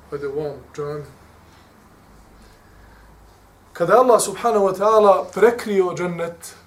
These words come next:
iskušenjima koje čekaju ljude na ovome svijetu tokom njihovog života, Džibril se zapitao da li će iko moći da dospije do dženneta. Što znači da ovaj svijet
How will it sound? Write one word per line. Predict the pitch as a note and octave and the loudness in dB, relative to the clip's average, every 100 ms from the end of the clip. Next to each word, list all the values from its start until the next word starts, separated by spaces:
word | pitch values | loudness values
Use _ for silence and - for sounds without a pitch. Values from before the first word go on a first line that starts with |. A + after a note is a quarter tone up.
| _ - _ - | _ -20 _ -16
iskušenjima | F#3 D3+ - - F3+ F3+ F#3 F3 - - _ _ - - - | -8 -8 -8 -8 -2 -2 -2 -4 -10 -16 _ _ -20 -20 -12
koje | F3 D#3+ | -8 -6
čekaju | E3 A3 - C#3+ B2 - _ _ _ _ _ _ _ _ _ _ _ | -2 -2 -2 -10 -12 -16 _ _ _ _ _ _ _ _ _ _ _
ljude | D3 F3+ D#3+ C#3+ | -8 -6 -4 -8
na | C3+ C3 - | -10 -14 -12
ovome | E3+ E3 C#3+ | -8 -6 -6
svijetu | - C#3+ C#3+ D#3 - | -10 -10 -12 -12 -12
tokom | E3 D#3 D3+ | -14 -12 -12
njihovog | D#3 C#3+ C3+ | -12 -10 -10
života, | C3 C#3 D#3 - - _ _ _ _ _ _ _ _ _ _ _ _ _ | -12 -12 -12 -14 -20 _ _ _ _ _ _ _ _ _ _ _ _ _
Džibril | C#3+ F3+ F3 D#3 | -8 -6 -6 -6
se | D#3 | -8
zapitao | D3 C#3+ D#3 F3+ - D#3 C#3+ | -10 -12 -12 -14 -10 -10 -6
da | A#3 | -6
li | C#3 | -8
će | - - | -12 -14
iko | A#3 - - D#3 | -12 -12 -14 -12
moći | E3+ D#3 - | -10 -12 -10
da | C#3+ | -10
dospije | D3 C#3 - B2+ | -10 -12 -14 -18
do | - | -18
dženneta. | G#3 - _ _ _ _ _ _ _ _ _ _ _ _ _ | -18 -20 _ _ _ _ _ _ _ _ _ _ _ _ _
Što | - | -14
znači | D3+ A3 A3 - E3 | -2 2 2 0 -6
da | E3+ | -2
ovaj | G3+ F3+ D#3+ | 0 0 -2
svijet | - G3 F#3 - | -6 -6 -8 -10